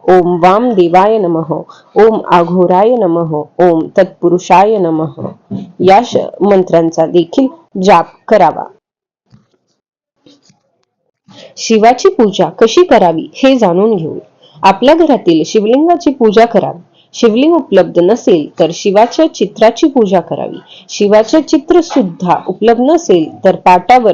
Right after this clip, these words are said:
शिवलिंगाची किंवा शिव-, शिवांचे चित्र काढून त्याची पूजा करावी. "ओम नमः शिवाय" हा नाममंत्र लिहूनही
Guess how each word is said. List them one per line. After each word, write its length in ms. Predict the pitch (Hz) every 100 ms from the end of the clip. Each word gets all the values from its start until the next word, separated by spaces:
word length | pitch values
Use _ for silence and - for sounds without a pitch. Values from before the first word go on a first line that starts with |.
| 170
शिवलिंगाची 800 | - 190 240 294 240 190 160 160
किंवा 380 | 196 190 175 160
शिव-, 360 | - 208 185 196 _ _ _ -
शिवांचे 800 | - 226 233 269 269 185 165 - _ _
चित्र 280 | - 247 339
काढून 480 | 349 233 180 170 156
त्याची 360 | 127 180 180 254
पूजा 340 | 262 220 202
करावी. 420 | 185 175 151 151 - - _ _ -
"ओम 300 | 208 247 269
नमः 320 | 208 208 254
शिवाय" 440 | 254 202 170 156 - _ _ _ _
हा 200 | 214 240
नाममंत्र 840 | 277 240 196 180 190 240 240 190
लिहूनही 760 | 180 185 202 254 254 180 160